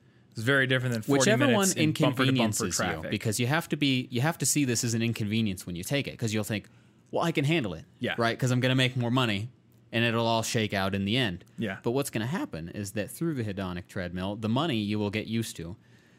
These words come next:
Speaker 2: but that, that daily thing, that's not really something you adapt to because it's not a long-term condition. It's a repetitive, short-term condition.
Speaker 1: Yep.
Speaker 2: Each day you get to be annoyed by this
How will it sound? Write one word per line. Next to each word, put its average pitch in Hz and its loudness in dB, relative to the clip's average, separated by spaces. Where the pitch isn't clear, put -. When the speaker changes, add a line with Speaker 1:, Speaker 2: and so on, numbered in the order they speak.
Speaker 2:
but 127 0
that, 139 0
that 135 0
daily 156 2
thing, 220 -2
that's 160 -2
not 285 0
really 175 2
something 139 -2
you 117 0
adapt 120 -2
to 113 0
because 107 -2
it's 117 -6
not 135 0
a 123 0
long-term 117 -2
condition. 104 -2
It's 98 -2
a 107 0
repetitive, 98 -2
short-term 107 -2
condition. 92 -6
Speaker 1:
Yep. 127 -4
Speaker 2:
Each 160 -2
day 135 2
you 90 -2
get 98 -2
to - -4
be 95 -2
annoyed 104 0
by 80 -8
this 82 -10